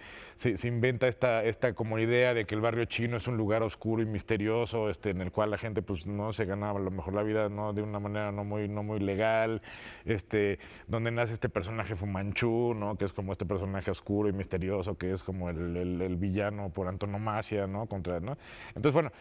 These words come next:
en fin, de, de todo este mundo, eh, que está efectivamente muy ligado, muy ligado al cómic, este, pues fue de donde, donde muy naturalmente su-, surgió la, la estética, ¿no? Este, digamos, un poco basándonos en, en,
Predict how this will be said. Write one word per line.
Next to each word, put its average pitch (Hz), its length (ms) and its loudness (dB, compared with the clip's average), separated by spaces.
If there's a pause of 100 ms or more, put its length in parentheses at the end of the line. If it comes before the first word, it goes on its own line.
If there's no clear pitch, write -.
(280)
en 110 100 -2
fin, 139 220 0
de, 120 160 4
de 120 140 0
todo 156 200 6
este 170 180 4
mundo, 160 560 4 (500)
eh, 110 300 4
que 110 60 -2
está 123 220 4
efectivamente 120 580 0
muy 120 180 0
ligado, 117 460 4
muy 117 160 0
ligado 120 280 4
al 113 120 0
cómic, 120 480 -2 (320)
este, 98 580 2
pues 95 180 -4
fue 127 160 4
de 127 120 4
donde, 107 340 0
donde 101 320 -2
muy 110 240 -2
naturalmente 110 600 0
su-, 82 280 -4
surgió 101 320 -2
la, 98 220 2
la 98 100 2
estética, 117 540 0
¿no? 117 200 -4
Este, 87 520 0
digamos, 98 340 -2
un 104 80 -4
poco 120 180 0
basándonos 120 600 0
en, 107 200 -2
en, 98 220 -4